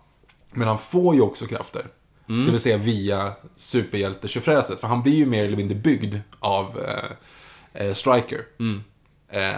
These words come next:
Speaker 1: han har ju inte de här metallklorna från första början. Så han är en kombination av freak accident, superhero
Speaker 2: <laughs>
Speaker 1: och medfödd.
Speaker 2: Mm. Ja, kanske ligger något i det. Och det, och med, och din förklaring där, vilket jag tror också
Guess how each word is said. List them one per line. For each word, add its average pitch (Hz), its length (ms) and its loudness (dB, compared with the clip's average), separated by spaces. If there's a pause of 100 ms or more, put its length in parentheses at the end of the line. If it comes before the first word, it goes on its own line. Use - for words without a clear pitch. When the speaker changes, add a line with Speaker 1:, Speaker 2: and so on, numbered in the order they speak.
(120)
Speaker 1:
han 113 140 -2
har 131 160 4
ju 131 80 4
inte 110 160 0
de 101 120 0
här 98 200 -2
metallklorna 104 680 -2
från 98 140 -12
första - 100 -18
början. - 160 -8
Så 113 60 -4
han 117 100 2
är 123 40 2
en 120 80 0
kombination 117 920 2
av 101 280 -2 (800)
freak 117 300 0
accident, 107 560 -2
superhero 104 760 2 (200)
Speaker 2:
<laughs> - 220 -12
Speaker 1:
och 113 180 6 (100)
medfödd. 113 460 -2 (280)
Speaker 2:
Mm. 127 360 -2 (720)
Ja, - 300 2
kanske 247 340 0
ligger 202 220 0
något 165 200 0
i 143 60 0
det. 135 240 2
Och 156 180 0
det, 175 160 6
och 170 180 0
med, 180 240 4
och 170 540 2
din 170 380 -2
förklaring 151 480 0
där, 117 380 2
vilket 131 200 -2
jag 120 100 2
tror 117 100 -2
också 113 160 -8